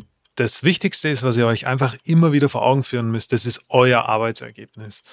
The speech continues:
Daran werdet ihr beurteilt werden von euren Kollegen, von euren Vorgesetzten. Das heißt, alles, was ihr dort reinschreibt oder auch nicht reinschreibt, das ist eben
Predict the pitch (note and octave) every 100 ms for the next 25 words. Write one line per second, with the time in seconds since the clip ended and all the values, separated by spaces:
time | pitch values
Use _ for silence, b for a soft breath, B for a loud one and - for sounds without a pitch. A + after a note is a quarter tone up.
0 | B B B2 B2 B2+ B2 A#2+ - D3+ D3+
1 | C3+ C3 C3 C3+ G#2+ G2+ G2+ G2+ G#2+ A#2+
2 | A2+ B2 A2 G#2+ G#2+ A2 G2+ A#2 A#2 A#2+
3 | A2 G2+ A2+ G#2+ G#2 - G2+ G2 - G#2+
4 | - A2 A2+ G#2+ - B2+ C#3+ E3+ D3+ C3
5 | B2+ A2+ A2 G2+ C3+ - D#3+ B2+ G#2+ G#2
6 | B2+ F3 - A2 G#2 G2+ - A#2 D3 -
7 | B B B B B B - C#3 - C3+
8 | - C3+ A#2+ B2+ A#2+